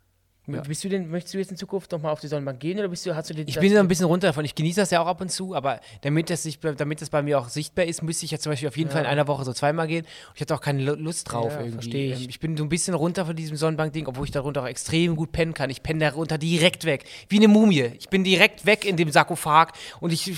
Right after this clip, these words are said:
Speaker 2: ich, ich wache wirklich erst auf, wenn die Sonnenbank wieder ausgedacht.
Speaker 1: Ja?
Speaker 2: Achtundvierzig Minuten. Ja, dann wache ich auf.
Speaker 1: Ich bin da, ich bin da hellwach. Die le-, die, die,
Speaker 2: Echt, das
Speaker 1: fünfundvierzig Minuten, die ich drunter liege, bin ich hellwach.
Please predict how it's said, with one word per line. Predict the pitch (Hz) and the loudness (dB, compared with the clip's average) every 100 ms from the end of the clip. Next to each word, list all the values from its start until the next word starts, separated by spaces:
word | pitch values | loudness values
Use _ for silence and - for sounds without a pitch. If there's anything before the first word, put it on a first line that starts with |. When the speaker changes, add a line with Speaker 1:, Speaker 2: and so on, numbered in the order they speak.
| - | -8
Speaker 2:
ich, | 202 135 - | -6 -6 -6
ich | 208 160 175 | -6 -8 2
wache | 214 240 247 262 - _ 156 | 4 4 2 0 -10 _ 4
wirklich | 208 233 - 226 | 4 4 -4 -2
erst | 226 - | -2 2
auf, | 196 180 | 0 2
wenn | 180 | -2
die | |
Sonnenbank | 165 170 170 156 | 0 0 0 0
wieder | 151 | 2
ausgedacht. | 143 - 131 120 - | 0 0 -4 -4 -4
Speaker 1:
Ja? | |
Speaker 2:
Achtundvierzig | 143 147 208 143 - - | -2 0 0 0 -4 -4
Minuten. | 131 120 113 | -2 -2 -4
Ja, | 120 | 0
dann | 117 180 190 | 6 8 8
wache | 175 | 4
ich | 170 | 2
auf. | 143 123 | 2 2
Speaker 1:
Ich | 147 | -2
bin | - 147 | -2 0
da, | 147 | 0
ich | 147 160 151 | -2 -12 -8
bin | 156 | 0
da | 156 | 2
hellwach. | 147 156 156 147 139 - | 4 4 4 4 2 -2
Die | 143 135 | -10 -6
le-, | 139 139 | -4 -6
die, | 139 139 | -10 -16
die, | 156 | -14
Speaker 2:
Echt, | 143 - 151 | -12 -10 -8
das | 135 | -4
Speaker 1:
fünfundvierzig | 180 170 180 - | -2 2 0 2
Minuten, | 175 170 | -4 -2
die | |
ich | 175 | -2
drunter | 156 160 156 | -2 0 2
liege, | 156 151 | 2 0
bin | 143 | -2
ich | 139 | 0
hellwach. | 131 131 | -2 -2